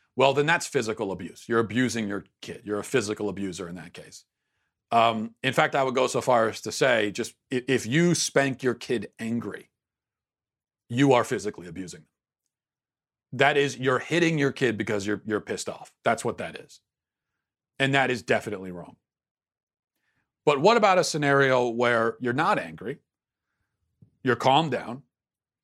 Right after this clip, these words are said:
um, you're not doing this because you're trying to make your kid hurt, but it's just, it is a form of discipline, and you approach it yourself in a disciplined way, in a sort of business-like way, like, "Look, this is the penalty, so I'm gonna spank you.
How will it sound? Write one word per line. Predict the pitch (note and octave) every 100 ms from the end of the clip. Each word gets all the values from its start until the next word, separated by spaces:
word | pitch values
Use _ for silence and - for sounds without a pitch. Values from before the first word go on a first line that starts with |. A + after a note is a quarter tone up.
| _ _ _ _
um, | C#3 B2 A#2+ B2
you're | B2+ B2
not | B2+ C#3+ C3+
doing | D3 D3+
this | D3 C#3+
because | - B2 B2
you're | A#2+
trying | A#2 - B2 C3+
to | C3
make | B2 A#2+
your |
kid | A#2 B2 A2+
hurt, | G2+ G2 - _ _ _ _ _ _ _ -
but | G#2 B2 B2
it's | B2 -
just, | - C3 C3 - -
it | B2+
is | A#2+ A#2
a | A2+
form | - C3+
of | E3
discipline, | B2+ B2 C3+ - C3+ D#3+ -
and | A2 A2+
you | A#2
approach | A2 - B2+ C3 -
it | D3+ D3
yourself | B2 A#2 - D3+ D#3+ -
in | B2+
a | A#2
disciplined | G#2 A2+ D3 C#3 C3+
way, | A2 F2 A#2
in | A#2
a | A2
sort | - C3+
of | A#2 G2
business-like | B2+ A#2+ C#3+ - B2+ C3 G#2+
way, | F#2 A2
like, | G#2+ G#2+ G#2
"Look, | - F3+ -
this | - G#2+
is | C3 B2
the |
penalty, | A#2+ A#2 B2 B2 F#3+ E3+ _ _ _ _ _ _
so | -
I'm | F#2+
gonna | A#2+
spank | - C3 C3+
you. | D#3 F3+